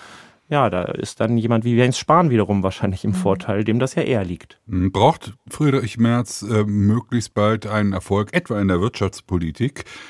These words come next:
Speaker 3: ähm, dass einfach mal ein, mehr als eine Null dasteht, wenn's im vierteljährlichen Konjunkturbericht, ähm, sozusagen geguckt wird, wo die Wirtschaft steht? Er braucht Geld, um seine Schuldenpolitik zu finanzieren. Er braucht vor allen Dingen aber eine gute Stimmung in der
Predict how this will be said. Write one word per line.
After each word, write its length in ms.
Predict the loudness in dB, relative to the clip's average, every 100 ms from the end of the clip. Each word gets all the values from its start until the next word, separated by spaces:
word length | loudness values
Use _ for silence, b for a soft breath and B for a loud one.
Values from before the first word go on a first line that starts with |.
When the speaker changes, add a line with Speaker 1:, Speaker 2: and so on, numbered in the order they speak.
| B
Speaker 3:
ähm, 500 | 0 4 4 2 0
dass 360 | 0 0 -2 -4
einfach 320 | 0 2 2
mal 440 | 2 4 4 2 0
ein, 160 | -2 2
mehr 240 | 2 2
als 180 | 2 0
eine 140 | 4
Null 260 | 6 6 6
dasteht, 480 | 2 0 -2 -4 -2
wenn's 240 | -4 -2
im 460 | 0 0 0 -4 -10
vierteljährlichen 800 | -6 -2 0 2 0 0 0 2
Konjunkturbericht, 960 | 2 2 2 2 2 2 0 -2 -4 B B B B
ähm, 440 | 2 4 4 2 0
sozusagen 640 | -2 0 2 4 4 0 0
geguckt 420 | 0 2 0 2
wird, 240 | 2 2
wo 120 | 2
die 240 | 4 2 4
Wirtschaft 360 | 2 2 -2
steht? 360 | -2 0 0 -2 -4
Er 140 | -2
braucht 400 | 2 4 2 2
Geld, 340 | 2 4 4 0
um 380 | 0 2 2 0
seine 260 | 0 0
Schuldenpolitik 720 | 0 0 0 -2 -2 -4 -8
zu 100 | -6
finanzieren. 640 | -2 0 0 0 -2 -2 -4
Er 100 | -6
braucht 500 | 2 2 2 -6 _ _
vor 220 | -6 -4
allen 120 | -2
Dingen 140 | 0 -2
aber 200 | -4 -2
eine 160 | -2
gute 260 | -2 -4 -6
Stimmung 400 | -4 0 0 0
in 100 | 0
der 180 | 0